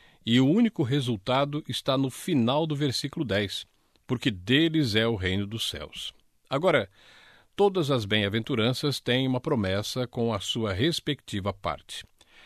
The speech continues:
E existe apenas uma promessa nos versículos dez e onze.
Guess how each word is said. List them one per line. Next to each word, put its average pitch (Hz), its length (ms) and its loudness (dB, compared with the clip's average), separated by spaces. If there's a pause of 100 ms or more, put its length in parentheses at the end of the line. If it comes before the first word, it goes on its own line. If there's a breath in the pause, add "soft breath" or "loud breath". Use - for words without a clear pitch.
(120)
E 123 120 6
existe 151 360 2
apenas 147 400 0 (100)
uma 208 220 2
promessa 113 680 -2 (200 soft breath)
nos 113 160 -2
versículos 101 680 -6
dez 123 560 -2
e 147 100 -2
onze. 101 420 -2